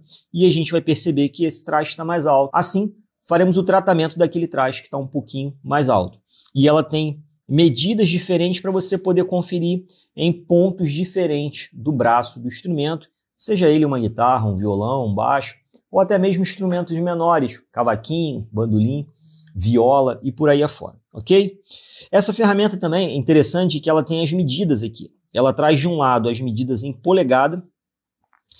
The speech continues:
e aqui do outro lado as medidas que a gente costuma utilizar aqui no Brasil, que é a medida em milímetro. Essa outra ferramenta aqui,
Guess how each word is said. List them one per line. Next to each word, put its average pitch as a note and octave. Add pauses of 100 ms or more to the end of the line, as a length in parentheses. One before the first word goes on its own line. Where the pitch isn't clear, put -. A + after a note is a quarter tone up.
(280)
e D#3+
aqui F3+
do F#3+
outro F#3+
lado E3+
as D#3+
medidas E3
que -
a D#3
gente D#3 (840)
costuma E3
utilizar D#3+
aqui D#3
no D#3+
Brasil, D#3 (340)
que -
é D3+
a D3
medida D3+
em D3+
milímetro. D#3+ (500)
Essa B3+
outra G#3+
ferramenta D3+
aqui, B2